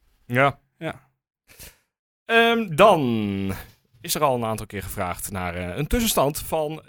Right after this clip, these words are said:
Speaker 1: de Computerman voorspellingscompetitie.
Speaker 2: Ja, nou, ik, eh, ik heb ongeveer, ik heb je een paar keer in de app voorbij zien komen, hoe druk je daarmee bent. Want blijkbaar is het <laughs> nog een record
Speaker 1: Ah,
Speaker 2: aantal, eh.
Speaker 1: het is echt drie of vier keer zoveel voorspellingen als, eh,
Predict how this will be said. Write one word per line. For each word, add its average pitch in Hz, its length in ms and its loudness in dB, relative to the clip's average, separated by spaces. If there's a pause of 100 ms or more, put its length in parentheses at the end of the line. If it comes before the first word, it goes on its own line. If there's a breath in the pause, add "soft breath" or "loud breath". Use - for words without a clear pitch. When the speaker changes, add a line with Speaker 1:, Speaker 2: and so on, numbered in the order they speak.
Speaker 1:
de 120 220 -14 (500)
Computerman 120 540 -2
voorspellingscompetitie. 147 1000 -8
Speaker 2:
Ja, 156 220 4
nou, 165 280 6
ik, 160 160 2
eh, 147 380 2
ik 131 220 -8
heb 151 180 -2
ongeveer, 147 320 -4
ik 151 140 -2
heb 160 140 0
je 147 100 4
een 143 240 -2
paar 170 160 0
keer 139 360 4
in 139 100 0
de 139 140 -2
app 170 120 0
voorbij 127 240 2
zien 120 140 -8
komen, 127 340 -2
hoe 123 120 0
druk 147 220 0
je 151 60 0
daarmee 113 260 2
bent. 117 300 -2
Want 120 160 -4
blijkbaar 143 340 6
is 131 120 4
het - 260 -4
<laughs> - 20 -16
nog 160 140 0
een 143 140 6
record 135 280 6
Speaker 1:
Ah, 147 60 8
Speaker 2:
aantal, 147 380 6
eh. 139 140 6 (120)
Speaker 1:
het - 140 -12
is 131 140 0
echt 139 180 -4
drie 175 220 -2
of 170 80 0
vier 190 220 -4
keer 180 140 -2
zoveel 139 420 -2
voorspellingen 127 560 -4
als, 107 340 -4
eh, 101 340 -4